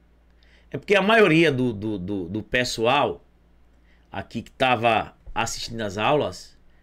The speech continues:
já estão matriculados no curso, né? Nós tivemos, gente, mais de sete mil inscritos.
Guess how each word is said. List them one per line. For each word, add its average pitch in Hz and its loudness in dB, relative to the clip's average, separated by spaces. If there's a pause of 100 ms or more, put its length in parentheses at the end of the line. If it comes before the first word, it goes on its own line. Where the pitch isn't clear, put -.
já 127 0
estão 151 -2
matriculados 120 -4
no 104 -12
curso, 95 -14
né? 123 -10 (380)
Nós 113 -6
tivemos, 127 -4 (600)
gente, - -10 (380)
mais 120 -2
de 127 -12
sete 139 -8
mil 117 -10
inscritos. - -14